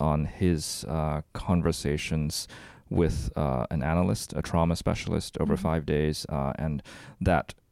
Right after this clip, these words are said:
Speaker 1: conversation has been edited down, uh, and is, uh, performed, uh, by two actors as they stand in front of these <laughs> buildings, which are shot, uh, in typical Emig Holt style. Uh, I think it's a really interesting film, and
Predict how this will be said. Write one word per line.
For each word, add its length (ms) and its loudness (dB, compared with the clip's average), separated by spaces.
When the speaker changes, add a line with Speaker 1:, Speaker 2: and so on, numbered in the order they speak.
Speaker 1:
conversation 540 2
has 100 -6
been 140 0
edited 340 -2
down, 600 4
uh, 320 0
and 520 -2
is, 340 -8
uh, 400 -4
performed, 680 6
uh, 240 6
by 180 4
two 260 0
actors 680 -2
as 220 0
they 100 -2
stand 440 -2
in 120 -6
front 480 -2
of 160 -8
these 200 -8
<laughs> 80 -6
buildings, 540 -2
which 200 -2
are 100 -2
shot, 540 -2
uh, 240 -4
in 300 -4
typical 360 0
Emig 240 -2
Holt 160 -4
style. 340 -6
Uh, 60 -4
I 100 -2
think 120 4
it's 80 2
a 60 2
really 200 2
interesting 300 -2
film, 280 -2
and 240 0